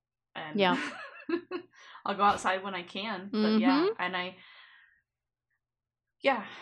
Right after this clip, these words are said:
Speaker 1: uh, and I watch enough, um, superhero stuff and action-y things that, you know,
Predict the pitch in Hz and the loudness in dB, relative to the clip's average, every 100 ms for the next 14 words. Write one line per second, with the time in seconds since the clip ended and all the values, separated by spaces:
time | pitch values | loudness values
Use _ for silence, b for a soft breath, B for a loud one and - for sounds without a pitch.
0 | B 202 190 - 196 202 214 220 240 247 | B -6 0 0 2 0 2 2 0 -4
1 | 247 - 277 269 269 262 269 - 254 269 | -2 4 4 4 -2 -2 -4 -8 -10 -8
2 | 269 254 262 254 - 262 262 - - 247 | -4 -2 -2 -4 -2 -2 -2 -6 -12 -8
3 | 233 226 226 - 247 - 254 240 240 247 | -8 -6 -4 -4 -4 -6 -8 -8 -8 -8
4 | 233 220 220 208 196 190 196 202 175 175 | -6 -6 -6 -6 -4 -4 -4 -8 -6 -8